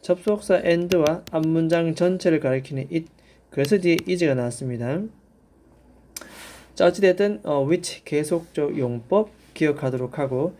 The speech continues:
자, 이 앞문장 전체는 사실,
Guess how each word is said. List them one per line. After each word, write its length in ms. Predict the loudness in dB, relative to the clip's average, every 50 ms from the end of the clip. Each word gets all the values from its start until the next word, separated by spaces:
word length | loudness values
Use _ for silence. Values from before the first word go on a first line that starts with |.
| -20 -20 -20 -20 -20 -20 -6 0
자, 140 | 2 4
이 180 | 4 4 4 2
앞문장 600 | 4 2 2 2 2 2 2 2 2 2 2 0
전체는 580 | 2 2 2 2 2 0 0 0 2 0 0 -2
사실, 500 | -2 -2 -2 0 0 2 0 0 0